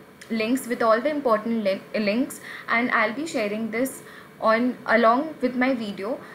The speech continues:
So if you have, if you apply for the opat before twenty-ninth May twenty twenty, then it will be free of charge. So as soon as you apply, you'll get the, uh, examination access code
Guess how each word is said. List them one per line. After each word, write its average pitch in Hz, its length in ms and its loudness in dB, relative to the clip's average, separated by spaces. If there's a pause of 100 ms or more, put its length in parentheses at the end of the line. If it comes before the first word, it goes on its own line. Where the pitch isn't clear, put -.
(100)
So - 220 -2
if - 280 -2
you 311 100 -4
have, 294 440 2 (180)
if 285 180 0
you 302 160 0
apply 247 600 2 (320)
for 262 340 4
the 277 120 2
opat 226 600 0
before 240 340 0
twenty-ninth 226 760 -2
May 208 260 -2
twenty 208 420 -6
twenty, 208 360 -6
then 233 200 -4
it 220 100 -4
will 220 100 -10
be 226 140 -6
free 233 320 -6
of 269 220 0
charge. 202 420 -2 (380)
So - 220 0
as 254 180 0
soon 269 260 0
as 294 180 -2
you 311 80 -4
apply, 240 340 0
you'll 240 260 -4
get 220 380 -2
the, 269 260 4 (280)
uh, 202 260 2
examination 220 920 -2
access 233 500 -2
code 214 400 -2